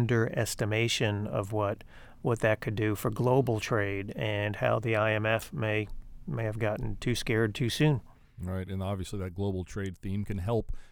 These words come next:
Speaker 2: the potential slowdown that we're, we're seeing in Europe and as well in Japan. Um,
Speaker 1: Yeah, Japan and Europe is something I think we need to keep in mind also because we're seeing fiscal stimulus there.
Speaker 2: Right.
Speaker 1: You could see the jolt,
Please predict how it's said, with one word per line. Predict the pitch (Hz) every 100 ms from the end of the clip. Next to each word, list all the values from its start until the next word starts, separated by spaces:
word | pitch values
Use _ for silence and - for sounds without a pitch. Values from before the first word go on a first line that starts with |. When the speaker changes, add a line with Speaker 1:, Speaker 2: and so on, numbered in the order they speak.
| -
Speaker 2:
the | 95
potential | 107 101 104
slowdown | - - 98 98 95 92
that | 92
we're, | 92 90 107
we're | 95
seeing | 95 - 95
in | 92 92
Europe | 92 92 92 -
and | 104 92
as | 90 95
well | 92 98 90
in | 98 92
Japan. | 85 80 - 104 87 78 - - _ _ _ -
Um, | 95 95 90 -
Speaker 1:
Yeah, | 135 110
Japan | 151 - 147 151
and | 139 131
Europe | 165 135
is | 131 -
something | 135 - 123
I | 120
think | 127 117
we | 113
need | 113 104
to |
keep | - 117
in | 117
mind | 110 113
also | 120 120 120
because | 113 107 117 107 - - - - - -
we're | 123 120
seeing | - 151 139
fiscal | 151 127 131
stimulus | - 131 127 120 113 -
there. | 117 110 107 107
Speaker 2:
Right. | - - - - -
Speaker 1:
You | 113
could | - 139 123
see | - 139
the | 117
jolt, | 110 - 107 107 - -